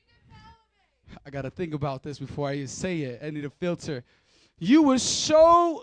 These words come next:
love. Okay, we'll, we'll go back to your mom. Mo-, mom and dad, no dirty minds over here.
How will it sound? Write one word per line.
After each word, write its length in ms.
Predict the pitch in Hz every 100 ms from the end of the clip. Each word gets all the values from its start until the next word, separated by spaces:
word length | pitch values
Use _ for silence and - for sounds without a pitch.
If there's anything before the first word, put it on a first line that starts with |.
| 240
love. 840 | 240 247 277 302 220 170 160 143 _ _ _ 180
Okay, 160 | 208 220
we'll, 200 | 247 214
we'll 160 | 254
go 120 | 226
back 200 | 247 240
to 80 | -
your 140 | 214 190
mom. 400 | 196 185 147 160
Mo-, 120 | 214
mom 260 | 220 240 240
and 100 | 226
dad, 320 | 214 180 151
no 180 | 165 208
dirty 360 | - 220 196 190
minds 320 | 196 185 160
over 100 | 156
here. 300 | 156 143